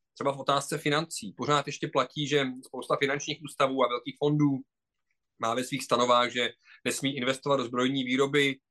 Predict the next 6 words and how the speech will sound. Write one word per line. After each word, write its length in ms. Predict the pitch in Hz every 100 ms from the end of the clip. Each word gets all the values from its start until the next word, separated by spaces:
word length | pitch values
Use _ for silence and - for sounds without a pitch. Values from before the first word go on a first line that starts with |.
| _ _
ačkoliv 400 | - - 165 160
zbrojní 320 | 139 147 147 135
výroba 340 | 139 143 139
je, 140 | 127 -
je 120 | 131
objektivně 840 | 135 123 170 - 147 135 123 117